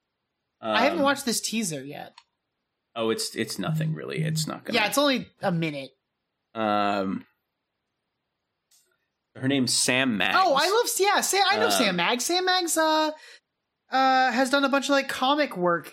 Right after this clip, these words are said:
Speaker 1: and,
Speaker 2: Right.
Speaker 1: um, young adult writing.
Speaker 2: Well, she's currently getting harassed on Twitter,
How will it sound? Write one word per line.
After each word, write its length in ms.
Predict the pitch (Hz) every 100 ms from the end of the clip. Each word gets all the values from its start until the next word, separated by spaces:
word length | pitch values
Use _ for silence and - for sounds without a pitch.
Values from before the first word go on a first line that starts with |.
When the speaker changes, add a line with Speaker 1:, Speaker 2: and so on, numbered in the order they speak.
| 185
Speaker 1:
and, 440 | 190 185 185 175 -
Speaker 2:
Right. 160 | 185 175
Speaker 1:
um, 300 | 170 170 165 - _ _ _ _ _ _ _
young 280 | 180 226 220
adult 300 | 226 247 233 -
writing. 520 | 175 165 151 135 160 - _ _ _ _ _
Speaker 2:
Well, 120 | 127 127
she's 240 | 127 135
currently 360 | - 160 139 143
getting 240 | 147 147
harassed 400 | 147 147 147 -
on 100 | 151
Twitter, 380 | 147 165 - -